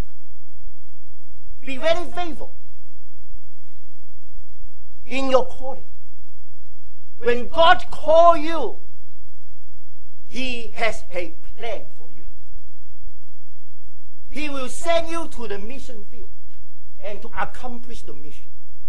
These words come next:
So you need to know what is your calling, especially for brothers. Because if brothers have no vision,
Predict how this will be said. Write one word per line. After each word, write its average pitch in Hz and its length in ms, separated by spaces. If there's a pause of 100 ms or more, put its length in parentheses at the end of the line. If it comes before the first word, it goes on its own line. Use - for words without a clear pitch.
(500)
So 262 260
you 247 200
need 339 300
to 440 180
know 277 640
what 240 320
is 214 180
your 196 200
calling, 202 580 (340)
especially 240 640
for - 120 (100)
brothers. - 320 (1400)
Because - 320
if - 200
brothers 247 460
have 180 260 (120)
no 220 560
vision, - 360